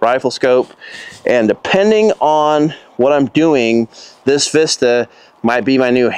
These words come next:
favorite handheld. So if you're trying to drive down the road and look out the window, four power is too much. It's not gonna work for that.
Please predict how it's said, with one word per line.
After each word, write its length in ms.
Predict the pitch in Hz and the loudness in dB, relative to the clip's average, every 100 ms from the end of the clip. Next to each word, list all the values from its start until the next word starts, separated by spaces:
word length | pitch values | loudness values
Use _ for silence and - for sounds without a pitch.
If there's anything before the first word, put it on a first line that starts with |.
| - | -10
favorite 340 | - 123 113 - | -2 0 0 -2
handheld. 580 | 123 110 90 90 80 | -4 -4 -2 -4 -2
So 280 | - 123 107 | -2 2 2
if 120 | 101 | 2
you're 80 | 117 | -2
trying 240 | 110 151 170 | -2 -2 0
to 80 | |
drive 260 | 160 160 160 | 0 0 0
down 160 | 160 156 | 0 2
the 120 | 139 | 2
road 260 | 139 147 | 2 2
and 100 | 135 | 2
look 140 | 131 139 | 2 0
out 220 | 143 139 | 0 0
the 80 | 123 | 0
window, 500 | 143 165 165 165 160 - - | 2 2 2 2 0 -8 -20
four 240 | _ 139 151 | _ 0 0
power 400 | 170 147 143 123 | 0 2 2 2
is 120 | 107 | 0
too 180 | - 131 | -2 0
much. 320 | 135 147 - | 2 0 -4
It's 140 | - | -6
not 180 | 120 120 | -2 0
gonna 160 | 123 117 | 0 2
work 240 | 127 143 | 0 0
for 80 | - | -2
that. 340 | 147 147 147 | 0 2 0